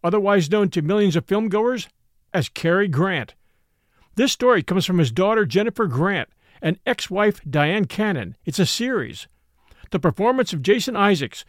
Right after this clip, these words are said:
who plays Cary Grant, is top-notch. I highly recommend it.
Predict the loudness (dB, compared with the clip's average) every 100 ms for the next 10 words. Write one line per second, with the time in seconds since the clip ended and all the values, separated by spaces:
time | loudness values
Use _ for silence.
0 | -12 -6 2 2 2 0 0 2 0 0
1 | -2 -4 -4 -4 -2 2 2 2 -2 -2
2 | -6 -12 -18 _ _ _ -4 2 4 4
3 | 0 0 0 0 -2 -6